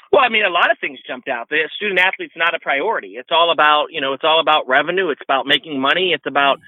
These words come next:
you know, and it's not just, it wasn't, I, I was in a, a senior level role for three years. So I was able to, you know, travel the country and talk to other A Ds. I mean, that's what I do,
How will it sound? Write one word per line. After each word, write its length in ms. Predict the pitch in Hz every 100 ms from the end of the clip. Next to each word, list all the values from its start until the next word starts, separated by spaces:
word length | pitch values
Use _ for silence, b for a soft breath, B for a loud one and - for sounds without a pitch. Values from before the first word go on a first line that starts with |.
| B B B -
you 100 | 151
know, 360 | 143 139 139
and 400 | 143 139 143 165
it's 160 | 180 -
not 220 | 208 202
just, 260 | 170 185 170
it 120 | 143
wasn't, 360 | 190 180 170 _ _ _ _ -
I, 220 | 160 208 190
I 200 | 165 214
was 160 | 208 156 135
in 200 | 165 170
a, 420 | 165 139 147 -
a 60 | 143 -
senior 220 | 196 190
level 260 | 175 147 139
role 260 | 165 214 196
for 100 | 143 -
three 180 | 156
years. 300 | 139 196 156 -
So 100 | 139
I 160 | 170
was 120 | 202 165
able 220 | 170 156
to, 120 | 147
you 80 | 160
know, 140 | 135 139
travel 300 | 156 151 151
the 80 | -
country 420 | 156 170 185 175
and 80 | 139
talk 200 | 151 147
to 60 | 139
other 240 | 143 156
A 140 | 147 127
Ds. 380 | 143 175 196 175
I 20 |
mean, 120 | 165
that's 140 | 165
what 120 | 175 151
I 100 | 120
do, 500 | 123 196 151 147